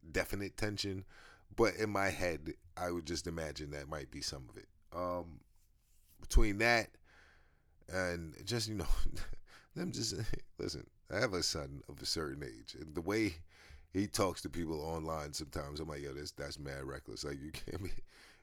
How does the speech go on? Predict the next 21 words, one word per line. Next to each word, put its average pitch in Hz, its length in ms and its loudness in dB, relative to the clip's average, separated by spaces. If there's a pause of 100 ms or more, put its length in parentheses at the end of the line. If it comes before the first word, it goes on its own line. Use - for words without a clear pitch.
you 92 360 0
can't 78 300 -2
be 71 80 -6
doing 73 280 -4
that, 65 240 -6
man, 73 240 -4
'cause 71 180 -6
I, 76 180 0 (140)
I - 40 -2
don't 78 220 -2
want 80 160 -6
this 76 180 -4
to 78 100 -6
come 78 200 -6
back 71 220 -6
to 69 120 -10
you 65 240 -10 (640)
on 85 140 -2
a, 69 420 -8
on 87 100 -2
a 80 60 -6